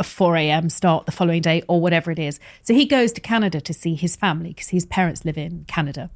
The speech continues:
And he has a great time with his family and I can focus on what I have to do without any distractions. Because what happens during that period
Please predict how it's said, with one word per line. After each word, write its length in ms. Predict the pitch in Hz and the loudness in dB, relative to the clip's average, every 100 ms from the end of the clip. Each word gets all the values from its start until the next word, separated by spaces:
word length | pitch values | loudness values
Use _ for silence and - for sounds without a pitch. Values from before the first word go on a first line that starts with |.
| - | -4
And 120 | 180 180 | -2 0
he 260 | 220 196 | 0 0
has 180 | 175 175 | 0 0
a 60 | 170 | 2
great 180 | 170 | -2
time 160 | - 160 | 0 -6
with 100 | 151 | -4
his 120 | 165 | -4
family 400 | - 302 277 269 - - - | 2 2 2 0 -2 -16 0
and 140 | 190 | 4
I 60 | 190 | 4
can 140 | 185 | 2
focus 560 | 175 175 175 - 175 - | 0 0 0 -2 -4 -2
on 300 | 175 170 170 | 0 2 2
what 160 | 160 - | 2 2
I 80 | 170 | 0
have 180 | 165 - | 0 -6
to 80 | |
do 220 | 160 170 170 | -6 -4 0
without 320 | 165 160 - | 2 0 0
any 240 | 170 175 | -2 -4
distractions. 720 | 175 - - - - 160 180 - | -6 -8 -4 -4 -6 -14 -14 -2
Because 380 | 190 - 208 - - - - | -2 2 2 0 -12 -16 0
what 140 | 277 | 2
happens 340 | 277 359 285 - | 4 2 2 0
during 240 | 214 202 | -2 0
that 220 | 202 - | -2 -2
period 680 | - 294 254 160 143 - | -2 2 2 0 -2 -8